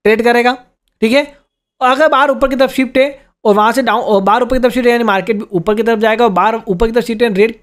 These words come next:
बन रहे हैं, यानी कि मार्केट क्या जा-, जाने वाला है वहाँ से नीचे की तरफ है। सबसे बेस्ट कन्फर्मेशन कब मिलती है, जब बार भी नीचे की तरफ शिफ्ट हो और ये जो लाइन है ना, ये भी इस रेड लाइन को डाउन की तरफ क्रॉस करे तो आपको कन्फर्मेशन ज़्यादा मिलेगी मार्केट के डाउन आने की।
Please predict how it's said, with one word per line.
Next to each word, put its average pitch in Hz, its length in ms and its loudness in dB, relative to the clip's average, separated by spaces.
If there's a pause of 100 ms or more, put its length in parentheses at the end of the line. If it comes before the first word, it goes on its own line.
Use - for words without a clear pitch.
(340)
बन 208 200 0
रहे 226 140 2
हैं, 185 180 -2 (300)
यानी 214 240 0
कि 247 60 -2
मार्केट 233 600 -2
क्या 247 120 0
जा-, 240 260 0
जाने 220 200 0
वाला 226 180 2
है 254 100 2
वहाँ 220 160 0
से 247 100 -6
नीचे 226 240 0
की 208 80 2
तरफ 165 240 0
है। 151 80 -4 (320)
सबसे 247 220 0
बेस्ट 254 220 2
कन्फर्मेशन 254 380 -2
कब 254 140 0
मिलती 240 300 0
है, 262 120 2 (280)
जब 214 100 2
बार 214 260 2
भी 254 100 0
नीचे 233 220 -2
की 240 60 -10
तरफ 247 200 2
शिफ्ट 254 240 -6
हो 269 220 0 (240)
और 214 120 4
ये 226 100 2
जो 240 380 2
लाइन 214 260 0
है 254 40 -2
ना, 254 100 2
ये 220 200 0
भी 247 200 -2
इस 226 200 -4
रेड 226 220 2
लाइन 233 180 0
को 247 180 2 (200)
डाउन 190 260 0
की 226 60 -6
तरफ 233 360 -2
क्रॉस 247 220 2
करे 254 220 2
तो - 380 -8
आपको 220 160 -4
कन्फर्मेशन 226 600 -4
ज़्यादा 214 220 0
मिलेगी 233 320 2
मार्केट 185 360 -4
के 254 80 -2
डाउन 185 480 -2
आने 156 240 -2
की। 160 200 -16